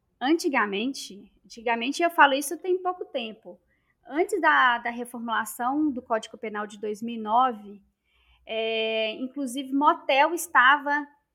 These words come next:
é, colocado na, na lei de dois dois nove,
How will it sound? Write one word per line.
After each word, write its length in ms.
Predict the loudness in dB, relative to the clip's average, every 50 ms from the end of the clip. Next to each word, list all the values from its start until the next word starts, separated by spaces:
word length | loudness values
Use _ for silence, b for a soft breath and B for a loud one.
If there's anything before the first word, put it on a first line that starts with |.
| _ _ _ _ _ _ _ -10
é, 80 | -10 -10
colocado 720 | -6 _ 2 4 4 4 4 6 8 8 8 8 6 4
na, 280 | 2 2 2 2 2 0
na 200 | -2 -2 -2 0
lei 220 | 0 0 0 0
de 120 | -2 -4
dois 260 | -2 0 2 2 4 4
dois 220 | 4 2 2 2
nove, 420 | 0 0 0 0 0 -4 -6 -18